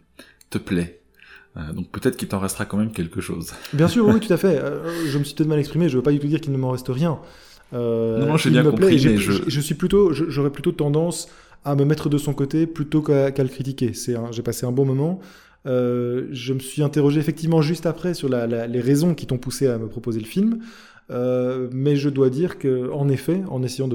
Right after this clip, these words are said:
Speaker 2: mettre quelques éléments sur papier pour, euh, pour cette petite chronique, euh, ben,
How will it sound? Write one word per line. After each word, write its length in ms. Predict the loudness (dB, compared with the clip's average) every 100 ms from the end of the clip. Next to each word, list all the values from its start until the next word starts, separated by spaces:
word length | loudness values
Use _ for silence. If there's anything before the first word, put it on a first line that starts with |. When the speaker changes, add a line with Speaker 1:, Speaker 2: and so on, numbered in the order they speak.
| -4
Speaker 2:
mettre 200 | -6 -4
quelques 240 | -4 -2
éléments 240 | -2 -2 -6
sur 160 | -8
papier 300 | -12 -10 -10
pour, 200 | -10 -12
euh, 120 | -14 -16 _ -20 -20 -20 -20 _
pour 160 | -14 -10
cette 280 | -6 -4 -4
petite 260 | -4 -6
chronique, 500 | -8 -4 -4 -4 -4
euh, 500 | -2 0 -2 -4 -6 2
ben, 180 | 2